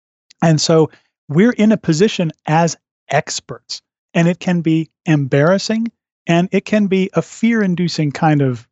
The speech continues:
realization to know, "Oh, wait, I should know about this, but I don't."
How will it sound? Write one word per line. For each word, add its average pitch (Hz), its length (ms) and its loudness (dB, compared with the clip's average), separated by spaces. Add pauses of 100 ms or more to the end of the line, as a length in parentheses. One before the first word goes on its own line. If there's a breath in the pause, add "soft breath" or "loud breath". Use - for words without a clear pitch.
realization 151 760 2
to 165 100 -2
know, 156 320 2
"Oh, 165 180 0
wait, 135 300 0
I 139 140 -2
should - 360 -6
know 180 200 4
about 131 260 -2
this, 143 160 -2
but 139 240 0
I 131 160 2
don't." 123 360 -4